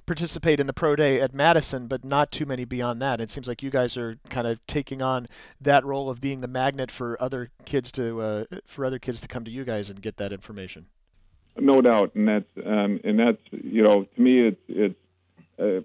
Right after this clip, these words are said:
Speaker 2: for a young man, they get done playing and they have a passion to play the game and continue to do it. Again,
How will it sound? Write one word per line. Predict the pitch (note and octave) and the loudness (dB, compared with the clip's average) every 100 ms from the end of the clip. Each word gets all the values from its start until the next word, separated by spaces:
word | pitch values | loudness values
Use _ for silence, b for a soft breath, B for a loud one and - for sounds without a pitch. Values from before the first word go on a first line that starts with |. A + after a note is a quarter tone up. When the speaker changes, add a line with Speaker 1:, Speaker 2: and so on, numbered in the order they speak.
| - | 2
Speaker 2:
for | A2+ | 4
a | A#2 | 6
young | C#3 C#3 | 6 6
man, | C3+ C#3+ C#3 | 4 4 4
they | B2 | 4
get | C#3+ | 6
done | C#3+ C#3 | 4 2
playing | - C3+ C#3+ F#2+ | 2 2 4 2
and | F#2 | 0
they | F#2+ | 2
have | A2 G#2+ | 2 2
a | |
passion | - A#2 A#2+ A2+ A2 | 0 0 0 0 -2
to | G2 | -6
play | - A2+ A2 | 0 2 2
the | |
game | G2+ G#2 G2+ | 2 0 0
and | F#2 | -4
continue | - E2 B2+ C3+ A#2 | -8 -8 0 2 0
to | F2 | -2
do | F2+ F2 | -8 -8
it. | F2 | -6
Again, | F#2 G#2+ G#2+ G2+ F2+ | -6 -2 -2 -2 -6